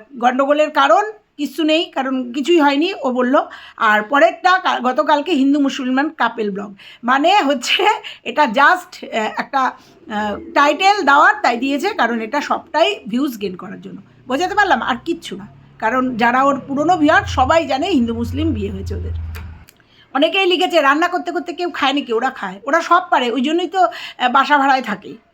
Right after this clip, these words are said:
ওই জন্য বাসা বাড়িতে থাকে, আহ, কারণ সেখানে তো বলার কেউ নেই, শিক্ষারও, আহ, কিছু নেই, বলারও কেউ নেই। যখন তখন রাত বিরেতে বেরিয়ে যাবে, যখন তখন যা কিছু ইচ্ছা হবে খাবে,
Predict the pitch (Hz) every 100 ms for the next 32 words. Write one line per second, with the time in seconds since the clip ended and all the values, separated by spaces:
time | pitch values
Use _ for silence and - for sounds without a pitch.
0 | _ - 269 302 311 269 247 277 277 262
1 | 294 220 240 285 302 - - - 247 247
2 | 277 285 294 262 285 294 285 233 226 269
3 | 311 320 240 185 196 _ - 349 349 339
4 | 370 392 392 330 294 285 339 359 381 415
5 | 453 - _ 220 339 415 370 339 247 208
6 | 185 - - _ 262 294 339 330 339 320
7 | 277 262 302 285 240 240 302 311 294 233
8 | 226 311 302 269 240 240 233 254 277 240
9 | 294 262 254 240 247 262 302